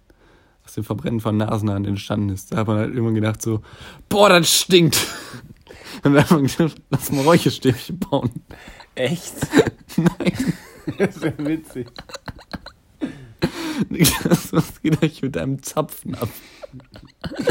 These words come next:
Speaker 1: Weil da kannst du mal so ein Zapfen-Update geben.
Speaker 2: Es ist
Speaker 1: Kategorie Zapfen-Update.
Speaker 2: Also, <laughs>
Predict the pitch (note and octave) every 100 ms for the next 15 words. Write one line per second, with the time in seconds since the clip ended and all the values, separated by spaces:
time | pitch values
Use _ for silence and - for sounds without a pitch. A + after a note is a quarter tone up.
0 | D#4+ E4+ D4+ C4 D#3 D#3 D#3 D#3 F3 -
1 | E3 D3+ D3+ - G3+ - D3 B2+ C#3 -
2 | C3+ C3+ - B2+ A#2 A2+ - - A#2 A2+
3 | C3+ - - B2 C3 C#3 B2+ D#3+ A3 C#4
4 | E4+ A#3+ - A#3 A#3+ - F#3+ D#3+ D3+ D3
5 | C3 A#2+ A2+ A2+ - D3+ - - - -
6 | A2+ B2 B2 - - - -